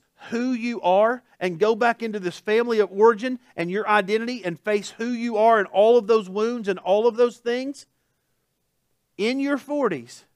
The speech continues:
in, in this time, you will revert back to trying to live like you, when you did when you're in your twenties and thirties." And I've said it before, and I'll say it again. I'm gonna say it right now.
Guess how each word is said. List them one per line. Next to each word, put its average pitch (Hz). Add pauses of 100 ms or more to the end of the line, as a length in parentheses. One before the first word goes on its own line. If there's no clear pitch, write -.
(180)
in, 240
in 226
this 269
time, 202 (540)
you 214
will 254
revert 175
back 190 (480)
to 160
trying 208
to 202
live 180
like 160
you, 165
when 175
you 160
did 175
when 170
you're 170
in 165
your 147
twenties 175
and 143
thirties." 156 (600)
And 147
I've -
said 226
it 208
before, 240
and 196
I'll 151
say 202
it 202
again. 220
I'm 214
gonna 190
say 185
it 196
right 202
now. 165